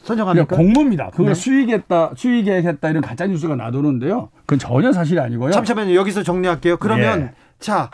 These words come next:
Speaker 1: 아, 민간 개발로 너무 돈을 많이 버니까 성남시가 나서서 안 돼. 맞고 그다음에는 공영 개발을 하려고 했는데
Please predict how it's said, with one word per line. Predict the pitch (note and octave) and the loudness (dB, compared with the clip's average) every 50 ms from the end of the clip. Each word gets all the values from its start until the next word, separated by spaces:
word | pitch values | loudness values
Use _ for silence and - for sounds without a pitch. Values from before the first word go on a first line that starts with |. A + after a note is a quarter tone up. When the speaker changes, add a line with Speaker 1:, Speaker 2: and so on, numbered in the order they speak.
| - - - - - - - - - - - - | -18 -20 -20 -20 -20 -20 -20 -20 -20 -20 -20 -6
Speaker 1:
아, | - G3 G#3+ G#3+ G#3 G3 F#3+ D#3 | -2 0 2 2 2 2 2 0
민간 | D3+ F#3+ G#3+ A#3 B3 B3+ C4 C4+ B3 A#3+ | 0 -2 0 0 0 2 2 2 2 0
개발로 | G3+ A#3 G3+ B3 A#3 A3 | -2 0 2 2 0 2
너무 | G#3 A3 C4+ C#4+ B3 | 2 0 2 2 0
돈을 | - G3+ B3+ C4 A#3+ | 0 2 2 2 2
많이 | A3 A3 A#3 A#3 | 2 0 0 0
버니까 | E3+ F#3+ G3+ G3+ G#3 D#3+ - G#3 F3 | 0 0 0 -2 -2 0 0 0 0
성남시가 | - - B3+ D4 C#4+ C4 - - G#3+ | 0 -2 0 0 0 0 0 -4 -2
나서서 | E3+ D#3+ F3+ F#3 A#3 A3+ - F3 | 0 0 0 0 -2 -4 -4 -4
안 | C#3 C3 F#3+ B3+ A#3+ | -4 -4 -4 -2 -2
돼. | C#4 A#3+ F3 B2+ A2+ - _ _ _ _ _ _ _ | 0 -2 -2 -4 -8 -12 _ _ _ _ _ _ _
맞고 | E3+ D#3 D#3 F3 - _ B3 B3 G3 F#3 F3+ E3 - | 0 0 0 0 0 _ 0 2 4 4 2 2 0
그다음에는 | - G3+ B3 B3 A#3+ A#3 G#3 G#3 G#3 A3+ C4+ B3 G#3+ | 0 0 0 2 2 0 0 -2 0 0 0 -2 -2
공영 | F3+ F3 G3 A3 B3 B3 | -4 -4 -2 0 0 0
개발을 | A3+ B3 A#3+ A#3 A3+ G3+ | 2 0 0 0 0 0
하려고 | G3 G3 A3 A#3+ B3 F#3+ A#3 | -2 -2 0 -2 -2 -2 -2
했는데 | A3 G#3 A3 G3+ G3+ A3+ G#3 | -4 -2 -2 -2 -2 -2 -2